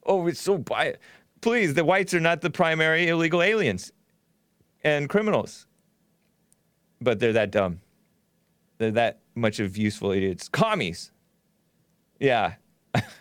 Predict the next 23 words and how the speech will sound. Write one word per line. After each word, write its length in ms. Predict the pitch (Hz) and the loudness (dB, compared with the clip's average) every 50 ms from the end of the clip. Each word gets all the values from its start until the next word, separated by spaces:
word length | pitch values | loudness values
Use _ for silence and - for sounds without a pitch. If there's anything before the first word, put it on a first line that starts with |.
| 120 - - | -6 -2 -2
have 200 | 131 107 95 - | -2 -2 -2 -2
friends 300 | - 120 107 104 101 101 | -2 -2 -2 -2 -2 -6
with, 160 | 98 82 _ _ - - - - _ | -10 -10 _ _ -20 -20 -20 -18 _
I'm 160 | - 113 110 110 | -2 -2 0 0
friends 280 | 123 120 117 110 101 | 0 0 0 0 0
with 200 | 92 90 90 - _ _ _ _ _ _ _ | -2 -4 -4 -4 _ _ _ _ _ _ _
commies, 520 | - - 147 156 139 113 87 - - - - | -4 -2 0 0 0 -2 -4 -8 -10 -8 -8
I 80 | 78 | -4
guess, 380 | 85 82 76 85 - - - _ _ _ _ _ _ _ - | -2 -2 -4 -4 -6 -14 -20 _ _ _ _ _ _ _ -6
or 140 | - 90 92 | -2 -2 0
was. 360 | 95 101 90 87 87 - - _ _ _ _ _ _ _ _ _ _ _ _ _ _ _ _ _ _ _ _ _ _ _ _ _ _ _ _ _ _ _ _ _ _ _ _ - | 0 0 0 0 -4 -8 -16 _ _ _ _ _ _ _ _ _ _ _ _ _ _ _ _ _ _ _ _ _ _ _ _ _ _ _ _ _ _ _ _ _ _ _ _ -2
Hey, 240 | 120 135 160 156 135 | 0 2 2 2 2
what, 200 | 123 135 135 113 | 2 2 2 2
what 200 | 123 131 147 160 | 2 2 2 2
could 120 | - 180 160 | 2 2 2
I 100 | 156 151 | 2 2
do? 300 | 143 160 156 147 131 117 | 2 2 2 2 2 2
It 100 | 110 110 | 2 2
was, 200 | 120 123 117 135 | 2 0 0 2
I 120 | 127 123 | 0 2
grew 180 | 123 143 151 151 | 2 2 2 2
up 140 | 147 131 - | 2 2 0
there. 260 | 107 95 80 - | 0 0 0 -4